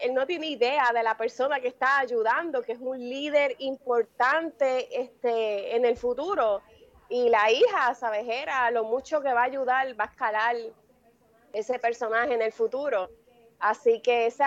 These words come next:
pequeño gesto de, de Omega, de insistir y ayudar a una amiga, escaló en un futuro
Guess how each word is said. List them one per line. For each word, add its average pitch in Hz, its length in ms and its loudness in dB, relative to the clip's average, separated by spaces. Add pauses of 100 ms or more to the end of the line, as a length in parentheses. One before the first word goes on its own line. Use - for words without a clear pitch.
pequeño 294 600 0
gesto 277 500 0
de, 214 380 -2
de 220 100 2
Omega, 240 520 4
de 208 320 -4
insistir 220 720 -6
y 269 60 2
ayudar 226 380 4
a 247 40 0
una 269 160 -2
amiga, 269 640 -2
escaló 233 880 0
en 214 180 -2
un 214 160 -8
futuro 254 760 0